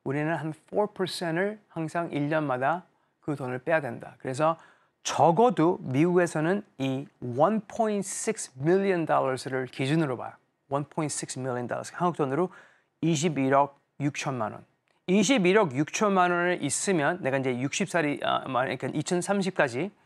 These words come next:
이제, 이제 이십, 이천삼십에서부터 이제, 이제 여기 이 리타이어먼트 펀드에서 이제 돈을 꺼내잖아요. 근데 이게 이십일억 육천만 원이 있으면 내가 삼-,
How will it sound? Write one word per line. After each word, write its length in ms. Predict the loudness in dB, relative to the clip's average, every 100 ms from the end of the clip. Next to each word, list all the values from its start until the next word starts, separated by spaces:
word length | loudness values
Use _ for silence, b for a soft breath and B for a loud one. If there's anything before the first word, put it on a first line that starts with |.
| b b -2
이제, 220 | 0 2
이제 260 | 0 0 -2
이십, 420 | -8 -8 -10 -6
이천삼십에서부터 1120 | -4 -2 0 2 2 4 2 2 2 4 4 b b -6
이제, 180 | 0 2
이제 320 | 2 0 0 _ _ _
여기 380 | -2 0 -2 -4 _ _ _ _ _ _ _ _ _ _
이 280 | -2 0 0
리타이어먼트 680 | 0 -2 2 2 2 0 0
펀드에서 380 | 0 0 -2 -4
이제 120 | -4
돈을 220 | -6 -6
꺼내잖아요. 480 | -2 -2 -2 -4 -10 _ _ _ _
근데 180 | 2 2
이게 380 | 2 0 0 -2
이십일억 880 | 0 2 2 -2 -2 0 2 2 -2
육천만 560 | -6 -6 -4 0 0 0
원이 180 | -2
있으면 460 | -6 -6 -4 -2 0
내가 340 | 2 4 2 b b b
삼-, 340 | -6 -4 -4